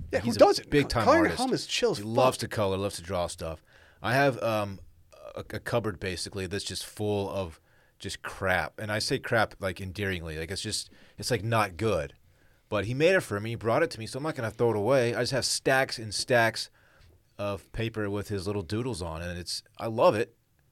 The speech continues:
Speaker 2: 'cause he made it and he brought it to me. But, uh, if this was hanging at a, like, a legit art museum, I'd be like, "Oh, it's a nice p-,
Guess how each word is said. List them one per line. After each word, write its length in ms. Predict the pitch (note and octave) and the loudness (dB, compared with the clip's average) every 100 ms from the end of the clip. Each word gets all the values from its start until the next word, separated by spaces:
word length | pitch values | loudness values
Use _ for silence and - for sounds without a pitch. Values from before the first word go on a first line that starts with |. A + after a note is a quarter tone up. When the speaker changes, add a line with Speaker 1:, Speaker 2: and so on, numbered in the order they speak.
| _ _ _ - | _ _ _ -10
Speaker 2:
'cause 140 | G2+ | -6
he 100 | A2+ | -4
made 220 | G#2+ C3+ D3 | -2 0 0
it 140 | A2 | 0
and 80 | G#2 | -6
he 60 | F#2 | -4
brought 240 | F2+ D#3 C3 | 0 0 0
it 80 | - | -4
to 120 | E2+ | -8
me. 180 | F#2 G2 _ _ _ _ _ _ _ _ | -8 -10 _ _ _ _ _ _ _ _
But, 160 | - G2+ | 4 6
uh, 240 | F#2+ F2 D#2+ - _ _ _ _ _ - | 6 4 0 -10 _ _ _ _ _ -10
if 120 | - B2+ | -4 0
this 140 | G3 | 2
was 120 | A#3+ | 2
hanging 280 | C3+ E3+ E3 | 2 0 2
at 80 | C3 | 2
a, 100 | A2+ | 2
like, 220 | A2 A#2 | 0 -2
a 60 | B2 | 0
legit 500 | A2 E2+ C3 C#3+ - _ _ | -2 2 4 2 0 _ _
art 200 | B2+ C3+ | 0 0
museum, 500 | D3 A2 F2+ D#2+ D2+ - _ F#2+ | -2 -4 -4 -6 -8 -16 _ -6
I'd 120 | A#2 | -4
be 80 | A#2 | 0
like, 240 | A2 G#2+ - - - | -2 -2 -10 -14 -4
"Oh, 120 | A4 A4 | 0 0
it's 100 | D#4 | 0
a 40 | |
nice 240 | C4 C#4 - | 4 4 2
p-, 180 | - | -6